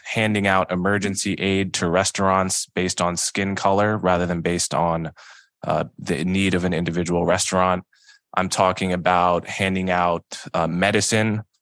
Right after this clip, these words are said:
based on skin color, covid antivirals in New York, as, as Kath-, Kathy Hochul, um, prescribed. I'm talking about defunding and dismantling police forces of populations that were experiencing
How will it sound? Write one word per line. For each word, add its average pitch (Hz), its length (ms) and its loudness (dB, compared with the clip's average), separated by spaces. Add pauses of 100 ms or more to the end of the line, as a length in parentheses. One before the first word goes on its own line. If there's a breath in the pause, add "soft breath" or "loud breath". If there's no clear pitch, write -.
(140)
based 98 300 2
on 101 160 4
skin 101 240 -2
color, 98 320 2
covid 95 380 2
antivirals 92 840 2
in 87 100 -2
New 87 80 -2
York, 90 340 2
as, 76 200 0
as 78 200 -4
Kath-, - 360 -6
Kathy 90 260 0
Hochul, 90 480 0 (580 loud breath)
um, 82 400 -2 (320)
prescribed. 92 680 2 (100)
I'm 92 180 2
talking 107 440 2
about 90 520 2
defunding 104 720 0
and 90 160 0
dismantling 92 840 0
police 95 340 0
forces 92 640 0
of 85 180 -4
populations 87 1000 0 (520 loud breath)
that 85 160 2
were 87 120 2
experiencing 85 880 -2